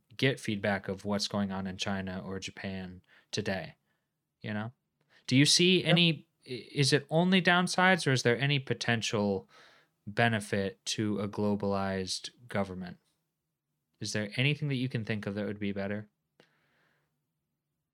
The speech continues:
Speaker 2: Uh, this is gonna sound really negative. No, but that's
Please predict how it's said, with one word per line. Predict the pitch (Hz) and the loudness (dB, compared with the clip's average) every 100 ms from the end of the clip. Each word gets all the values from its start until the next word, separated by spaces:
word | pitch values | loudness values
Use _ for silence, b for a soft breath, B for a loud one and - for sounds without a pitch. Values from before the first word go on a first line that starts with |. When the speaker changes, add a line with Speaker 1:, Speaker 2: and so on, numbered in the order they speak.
| _ _ _ _ _ _ | _ _ _ _ _ _
Speaker 2:
Uh, | 185 160 165 | -10 -8 -4
this | 143 151 175 | -2 -2 -2
is | 147 | 0
gonna | 147 | 2
sound | 127 139 127 | 2 2 2
really | 123 120 | 0 0
negative. | 120 123 123 110 113 - _ - - | 0 -2 -2 -4 -4 -14 _ -20 -6
No, | 123 123 113 104 - | 0 4 4 2 -4
but | - 120 | 0 4
that's | 123 120 - | 4 4 0